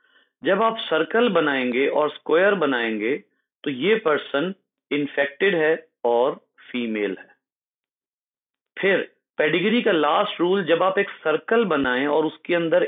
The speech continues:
एक छोटा सा एक और डॉट लगा दें, तो ये एक ऐसी female है जो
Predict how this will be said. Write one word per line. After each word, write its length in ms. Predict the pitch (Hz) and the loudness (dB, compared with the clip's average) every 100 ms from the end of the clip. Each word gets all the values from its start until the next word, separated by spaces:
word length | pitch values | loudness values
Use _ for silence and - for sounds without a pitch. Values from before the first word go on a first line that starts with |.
| - | -2
एक 280 | 151 175 - | -2 -2 -4
छोटा 320 | - 156 156 180 | -2 0 2 0
सा 180 | 180 | 2
एक 220 | 143 139 143 | 0 0 2
और 200 | 165 156 | 2 0
डॉट 440 | 117 135 185 190 | 0 2 2 2
लगा 340 | 143 120 110 | 0 2 0
दें, 220 | 104 113 170 _ _ _ _ _ - | 0 -2 -4 _ _ _ _ _ -2
तो 80 | |
ये 800 | 214 135 113 127 175 220 233 - - | -2 -4 -6 0 4 4 4 0 -2
एक 240 | 180 180 - | -2 -2 0
ऐसी 420 | 175 170 - 226 | 0 0 -2 -4
female 640 | 226 156 175 208 214 226 | -4 -4 -2 0 2 2
है 360 | 170 156 185 170 | 4 4 4 2
जो 460 | 170 185 202 208 | 0 2 2 -2